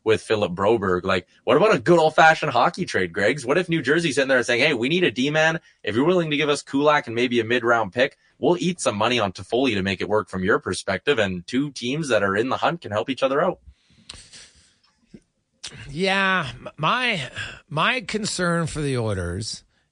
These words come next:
Speaker 2: is offense has never been what they've lacked in the playoffs.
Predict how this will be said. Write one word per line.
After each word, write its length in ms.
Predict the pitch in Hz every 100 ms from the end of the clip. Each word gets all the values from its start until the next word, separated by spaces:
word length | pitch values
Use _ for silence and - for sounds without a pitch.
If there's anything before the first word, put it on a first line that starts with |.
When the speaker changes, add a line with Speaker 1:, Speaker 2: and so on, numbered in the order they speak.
| _
Speaker 2:
is 600 | 135 127 127 120 101 - - _ _ _ -
offense 460 | 160 185 214 208
has 160 | 175 147
never 260 | 147 147
been 220 | 127 123 110
what 80 | 101
they've 160 | 95
lacked 300 | 95 87 85
in 60 | 78
the 60 | 85
playoffs. 500 | 82 62 50 -